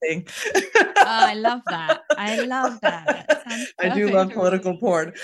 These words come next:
Speaker 1: Um,
Speaker 2: Yeah.
Speaker 1: but it also had a really nice, solid relationship in it that I thought was a, like, a good example.
Speaker 2: Okay, that's beautiful. I'm gonna,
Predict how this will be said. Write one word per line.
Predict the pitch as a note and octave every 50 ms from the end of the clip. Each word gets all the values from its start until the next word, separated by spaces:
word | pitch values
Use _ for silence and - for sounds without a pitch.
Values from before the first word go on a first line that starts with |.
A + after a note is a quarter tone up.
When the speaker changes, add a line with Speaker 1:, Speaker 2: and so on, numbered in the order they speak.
| - - - - _
Speaker 1:
Um, | G3 G#3 G3 F#3 F3+ F3+
Speaker 2:
Yeah. | - - G3
Speaker 1:
but | F3+ D#3+ D#3 D3+ - E3+
it | F#3 F3
also | E3 E3+ G3 A3 B3+ A#3
had | A3 G#3+ F#3+
a | F3+
really | D3+ C3+ C#3 C#3+ C#3+ D#3 D#3
nice, | D#3 D3 C3 B2 B2 C#3+ - -
solid | C3 A#2 A#2+ A#2 A2+ A2+ A2+ A2+ - - _
relationship | A2+ A2+ A2 A2+ A#2+ - C3 B2+ - - A2+ - -
in | G#2 G#2
it | G2+ G2+ G2+
that | G#2 G2+
I | G#2 G#2 G#2
thought | - - A2+ A2 - -
was | G#2+ G#2 A2+
a, | G#2+ G2 _ _
like, | A2 G2+ -
a | A2 G#2+
good | A2 _ - A2+ A2 G#2+
example. | G#2 - - - - - G2+ _ - G2 F#2 F#2+ A2 - B2+ _ _ _ _ _ _ _ _ _ _ _ _ _ _ -
Speaker 2:
Okay, | A3 - - E3 D3 D3
that's | D#3 E3+ - - -
beautiful. | _ - - D#3 - - D3
I'm | D3 D3+
gonna, | - D#3 D#3 D#3